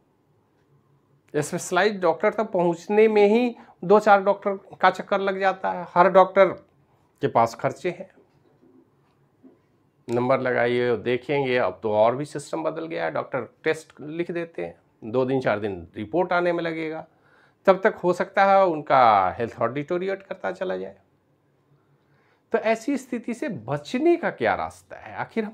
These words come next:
कैसे बचेंगे? और अगर हम आईओटी हेल्थ की बात करें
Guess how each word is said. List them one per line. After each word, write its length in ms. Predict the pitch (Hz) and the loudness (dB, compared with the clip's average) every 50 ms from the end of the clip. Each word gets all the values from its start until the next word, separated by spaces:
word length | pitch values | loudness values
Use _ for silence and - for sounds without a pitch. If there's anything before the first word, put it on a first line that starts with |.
| - _ | -10 _
कैसे 380 | - 175 185 185 - - 302 285 | -2 -2 -2 -2 -4 -4 -4 -4
बचेंगे? 560 | 208 123 - - - 90 80 - - - 85 _ _ _ _ _ _ _ _ _ _ _ _ - _ _ _ _ _ _ _ _ - | -2 -4 -8 -10 -12 -14 -14 -16 -18 -20 -20 _ _ _ _ _ _ _ _ _ _ _ _ -20 _ _ _ _ _ _ _ _ 2
और 200 | - 196 220 220 | 2 2 4 2
अगर 240 | 208 208 214 220 226 | 0 -2 0 0 0
हम 220 | 202 - - - | -2 -2 -4 -4
आईओटी 480 | 110 117 139 151 202 262 277 - 294 294 277 | -2 -2 0 0 -2 -4 -2 -2 -2 -2 -2
हेल्थ 320 | 208 160 190 185 180 180 | -2 0 0 0 0 -2
की 180 | - - 170 139 | -4 -4 -4 -2
बात 300 | 113 101 98 98 - - | 0 0 0 0 -2 -6
करें 320 | - 92 90 90 90 - | -8 -8 -8 -8 -8 -8